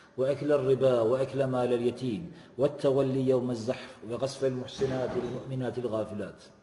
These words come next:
Madde madde sayar Peygamber Efendimiz. Hepsini birazdan inşallah vaktimiz yettikçe, dilimiz döndükçe irdelemeye gayret gösterelim. Paylaşalım inşallah birazdan.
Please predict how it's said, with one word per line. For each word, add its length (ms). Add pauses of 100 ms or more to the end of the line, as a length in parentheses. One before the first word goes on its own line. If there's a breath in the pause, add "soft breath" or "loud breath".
(460 loud breath)
Madde 240
madde 260
sayar 340
Peygamber 360
Efendimiz. 480
Hepsini 340
birazdan 300
inşallah 400 (760 loud breath)
vaktimiz 400
yettikçe, 480
dilimiz 300
döndükçe 420
irdelemeye 480
gayret 300
gösterelim. 640 (1000)
Paylaşalım 500
inşallah 440
birazdan. 340